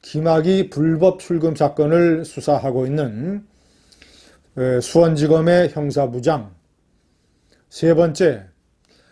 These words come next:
채널A 사건과 관련해서 한동훈 검사장의 무죄를 주장하고 있는 서울중앙지검의 변필건 형사부장, 이성윤 중앙지검장과 대립하고 있는 인물이죠.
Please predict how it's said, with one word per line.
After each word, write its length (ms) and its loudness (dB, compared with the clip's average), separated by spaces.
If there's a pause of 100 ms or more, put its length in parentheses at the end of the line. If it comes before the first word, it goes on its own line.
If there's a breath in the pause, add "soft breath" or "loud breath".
채널A 520 0
사건과 440 -2
관련해서 560 -4
한동훈 560 -2
검사장의 880 0
무죄를 840 0
주장하고 640 -6
있는 640 -8 (680 soft breath)
서울중앙지검의 1300 0 (640)
변필건 920 2 (260)
형사부장, 800 -4 (2000 loud breath)
이성윤 380 6
중앙지검장과 920 6
대립하고 580 2
있는 400 0
인물이죠. 920 -2